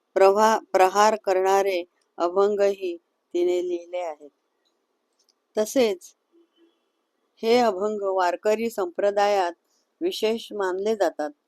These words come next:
तिची भक्ती, तडफड, आत्मसमर्पण व स्त्री सन्मान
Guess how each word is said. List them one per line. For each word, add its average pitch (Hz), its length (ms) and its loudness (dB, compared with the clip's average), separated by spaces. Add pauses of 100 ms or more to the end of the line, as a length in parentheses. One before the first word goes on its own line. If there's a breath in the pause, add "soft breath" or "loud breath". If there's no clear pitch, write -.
(600)
तिची 214 280 -6
भक्ती, 190 680 -4 (460)
तडफड, 190 560 2 (360)
आत्मसमर्पण 202 1040 -4 (340)
व 214 140 0
स्त्री 233 380 -4
सन्मान 190 560 -4